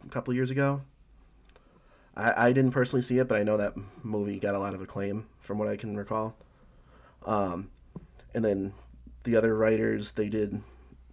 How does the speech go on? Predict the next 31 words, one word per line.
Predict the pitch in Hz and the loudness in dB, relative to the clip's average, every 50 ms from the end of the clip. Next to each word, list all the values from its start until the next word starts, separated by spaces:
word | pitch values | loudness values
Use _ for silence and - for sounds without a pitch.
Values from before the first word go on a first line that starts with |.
| - - | -20 -20
some | - - - 107 104 | -12 -8 -6 -2 0
work | 107 104 101 101 104 | 0 0 0 0 -2
on | 101 101 101 - - | -2 -2 -2 -4 -4
Into | 110 104 - 123 | -6 -6 -4 -4
the | 104 98 | -4 -4
Dark, | - 104 101 104 110 113 - - - - - _ | -2 0 2 2 2 0 -2 -8 -20 -20 -18 _
which | - 117 113 - | -10 -10 -8 -8
was | 104 104 101 | -8 -8 -6
the | - 98 92 92 92 | -6 -6 -6 -6 -6
Blumhouse, | - 107 104 101 107 107 110 104 107 104 101 - - - - - - - - - - _ _ _ _ - - _ | -6 -4 -2 -2 -2 -2 -4 -4 -4 -4 -4 -4 -6 -6 -6 -8 -8 -10 -14 -16 -20 _ _ _ _ -20 -20 _
I | - | -12
think | 101 - 110 110 | -8 -6 -4 -4
that | 107 | -4
was | 104 104 | -4 -4
the | 110 98 | -6 -8
Blumhouse, | 113 110 107 110 110 117 104 104 107 - - - 104 | -4 -4 -4 -4 -4 -4 -4 -4 -4 -6 -6 -4 -4
um, | 104 101 98 95 98 - _ _ _ _ _ _ _ _ - | -4 -4 -4 -6 -8 -12 _ _ _ _ _ _ _ _ -6
Hulu | 113 110 107 107 | -6 -4 -4 -6
series. | - - 110 110 113 110 110 117 - - - _ - - _ _ _ _ _ _ _ _ _ _ _ _ _ - _ _ _ _ _ _ _ _ _ _ _ - | -6 -6 -6 -4 -4 -4 -6 -6 -8 -12 -14 _ -20 -20 _ _ _ _ _ _ _ _ _ _ _ _ _ -20 _ _ _ _ _ _ _ _ _ _ _ -10
Uh, | 104 101 85 90 | -8 -6 -6 -6
basically, | - - - 104 98 - 101 98 110 | -8 -6 -6 -6 -4 -6 -8 -10 -8
they, | 101 95 92 - | -8 -8 -6 -4
I | 110 110 | -4 -4
think | - 113 110 117 | -4 -4 -4 -2
they | 120 113 | -2 -2
were | 107 | -2
the | 104 | 0
ones | 107 110 104 104 - | 0 -2 -2 -4 -6
that | - - | -8 -6
did, | - 107 104 95 | -4 -4 -4 -4
uh, | 98 98 92 92 95 101 | -4 -6 -6 -6 -8 -10